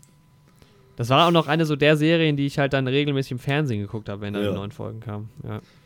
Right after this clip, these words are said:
Speaker 2: Boah, an Big Bang Theory musste ich im Laufe von Herr der Ringe auch denken.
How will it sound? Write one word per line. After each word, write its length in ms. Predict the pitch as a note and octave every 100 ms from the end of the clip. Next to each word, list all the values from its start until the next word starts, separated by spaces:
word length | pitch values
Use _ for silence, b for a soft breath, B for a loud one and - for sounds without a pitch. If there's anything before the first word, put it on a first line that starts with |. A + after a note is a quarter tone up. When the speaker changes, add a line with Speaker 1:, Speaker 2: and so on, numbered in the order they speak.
| b b b -
Speaker 2:
Boah, 100 | E2
an 120 | F2
Big 180 | A2+ -
Bang 180 | A#2+ C#3
Theory 340 | - C3 B2
musste 260 | A#2 A#2 A2+
ich 60 | A2
im 120 | G#2
Laufe 300 | G2+ G#2+ A2
von 180 | - G#2
Herr 160 | A2
der 120 | A2
Ringe 220 | G2 G2+ F2+
auch 140 | F2
denken. 400 | - E2 F2 F2+